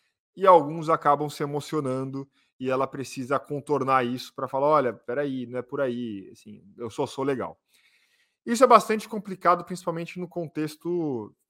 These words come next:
feminino, né? É, tanto que há muitas mulheres que no trabalho tentam não ser tão simpáticas assim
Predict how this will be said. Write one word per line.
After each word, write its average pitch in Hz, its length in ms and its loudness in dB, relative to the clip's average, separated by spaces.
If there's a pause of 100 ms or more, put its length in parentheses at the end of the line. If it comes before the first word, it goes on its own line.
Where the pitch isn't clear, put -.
feminino, 143 560 -4
né? 110 260 -8 (440)
É, 90 600 -16 (720)
tanto 120 300 -6
que - 180 -4
há 139 120 8
muitas 139 340 -2
mulheres 131 400 2
que - 80 -14
no 131 80 -8
trabalho 123 460 4
tentam 123 500 -6 (420)
não 156 240 6
ser 160 240 0
tão 151 200 -4
simpáticas 135 720 2
assim 131 440 -4